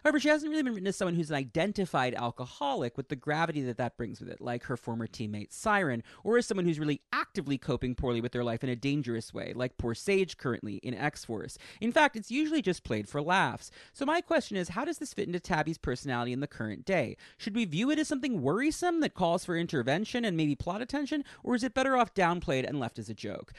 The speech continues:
Just in general, how much is being a joke overlaid on someone who can't get their life right? Tabitha's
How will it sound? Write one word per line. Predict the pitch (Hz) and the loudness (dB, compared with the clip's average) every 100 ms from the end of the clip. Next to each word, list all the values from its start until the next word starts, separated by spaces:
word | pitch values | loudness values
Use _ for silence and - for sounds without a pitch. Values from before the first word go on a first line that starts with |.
| - | -6
Just | 208 320 | 0 2
in | 330 | 2
general, | 254 262 214 147 | 4 4 6 4
how | - 247 | 2 2
much | 294 | 2
is | 294 196 | 2 0
being | 220 202 | 0 2
a | 185 | 2
joke | 254 240 143 - | 4 6 6 4
overlaid | 185 180 170 147 143 | 4 6 4 4 4
on | 135 135 139 | 4 2 2
someone | - 165 139 | 0 2 2
who | 131 | 0
can't | 170 135 | 0 0
get | - - | -2 0
their | 123 | -2
life | 117 165 262 - | 0 2 2 2
right? | 117 110 - | -2 -2 -2
Tabitha's | 247 285 240 202 185 | -2 0 2 0 0